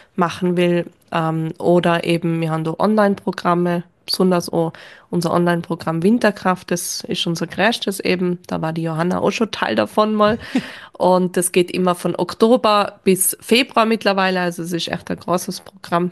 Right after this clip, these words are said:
Speaker 1: mittlerweile. Und wir haben auch Erholungswochen vor Ort, also wer sagt, er wird so gern in die Tiroler Berge reisen und, äh,
Speaker 2: Mhm.
Speaker 1: mit der Trauer im Gepäck, dann gern,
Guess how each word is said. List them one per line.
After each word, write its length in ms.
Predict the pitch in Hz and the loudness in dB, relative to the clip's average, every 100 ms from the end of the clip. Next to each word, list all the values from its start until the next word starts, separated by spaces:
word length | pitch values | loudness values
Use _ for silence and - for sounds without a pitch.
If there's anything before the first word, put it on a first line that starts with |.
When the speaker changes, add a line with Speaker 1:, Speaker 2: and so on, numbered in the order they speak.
| - - | -6 -8
Speaker 1:
mittlerweile. 560 | 170 175 165 165 165 | -4 -2 -2 -2 0
Und 180 | 208 254 | 2 4
wir 100 | 247 | 4
haben 140 | 214 202 | 2 2
auch 200 | 190 - | 0 0
Erholungswochen 920 | 180 - 220 233 214 - 175 185 180 | -4 2 4 4 2 0 -2 -2 -6
vor 240 | - - - | -4 0 2
Ort, 260 | 311 330 | 2 2
also 280 | 214 190 180 | -2 -2 -2
wer 140 | 180 | -2
sagt, 320 | 180 190 - - | 0 -4 -4 -6
er 160 | 180 | -2
wird 160 | 185 190 | -2 -2
so 100 | 175 | -2
gern 300 | 175 175 185 - - - - | 0 0 0 -6 -18 -18 -14
in 160 | - 226 | 0 4
die 140 | 233 233 | 4 4
Tiroler 460 | 226 226 240 220 | 2 4 4 4
Berge 580 | 214 196 247 240 233 - 190 | 4 2 2 2 2 0 -2
reisen 680 | 214 208 240 233 - 226 208 | 0 2 0 0 -4 -4 -2
und, 420 | - 202 196 - | 0 0 -2 -4
äh, 280 | - 196 190 | 2 2 4
Speaker 2:
Mhm. 120 | 175 | 4
Speaker 1:
mit 280 | 233 294 214 | 2 2 0
der 100 | 196 | 0
Trauer 380 | - 185 202 180 | 0 2 2 2
im 160 | 190 | 0
Gepäck, 480 | 185 185 190 196 - | 0 0 -4 -4 -8
dann 240 | 175 180 180 | -4 -4 0
gern, 360 | 175 190 208 | 0 2 -2